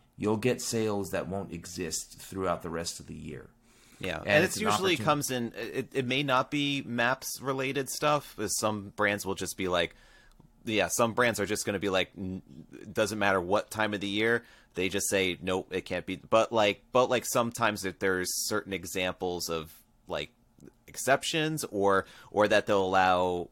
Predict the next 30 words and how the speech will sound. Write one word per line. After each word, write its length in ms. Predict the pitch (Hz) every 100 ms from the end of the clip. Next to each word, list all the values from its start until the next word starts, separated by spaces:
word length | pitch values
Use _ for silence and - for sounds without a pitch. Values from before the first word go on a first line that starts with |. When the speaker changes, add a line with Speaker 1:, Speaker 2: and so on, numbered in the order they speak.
| _ 73
Speaker 2:
uh, 400 | 82 80 78 76 _ - 78
complimentary 560 | - 110 107 98 92 85
product 440 | - 90 78 -
to 60 | 80
be 140 | 64
added 260 | 71 71 71
to 140 | 73
it. 100 | 65 -
So 100 | 85
sometimes 420 | 92 85 90 82
it'd 100 | 80
be, 120 | 85
like, 160 | 78 69
a 60 |
set, 420 | - - 85 87 _ _ _ _
and 180 | - 82
that 160 | 78 -
the 80 | 80
set 320 | 95 87 92
itself 380 | - 85 78 82
is 100 | -
discounted, 640 | 82 - 85 80 80 76
includes, 380 | 85 - 87 78
like, 140 | 76
a 20 | 71
bottle 340 | 76 73 76
of 120 | 76
ink 280 | 78 80 -
or, 240 | 69 71 69
or 320 | 78 73